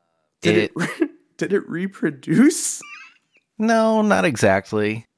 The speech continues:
Speaker 2: It, it, don't make this like a sick Austin Powers thing. This isn't, this is a family movie.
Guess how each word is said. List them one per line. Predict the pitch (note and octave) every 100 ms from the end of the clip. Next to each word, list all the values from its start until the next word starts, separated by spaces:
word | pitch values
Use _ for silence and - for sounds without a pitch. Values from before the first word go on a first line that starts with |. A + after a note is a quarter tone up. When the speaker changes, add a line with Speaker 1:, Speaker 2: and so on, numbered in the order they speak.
| _ _ - - - - - - _ _ _ _ _ - _ _ _ -
Speaker 2:
It, | - C3+ -
it, | B2+
don't | F#3 G3+
make | F#3 F3
this | D3+ -
like | C3 A#2+
a | A2+
sick | - A2+ G#2+
Austin | G#2 G2+ - G#2
Powers | G2 F2+ F2+ F2+
thing. | - E2+ E2 G2+ A#2+ -
This | G2+ G2+ A#2
isn't, | A2+ C3+ B2+ - _ _ _ - - - - - -
this | A2+ C3
is | D#3+
a | D#3+
family | C#3+ B2 G#2 A#2 G2+
movie. | F2+ D#2+ D#2+ D#2+ F#2+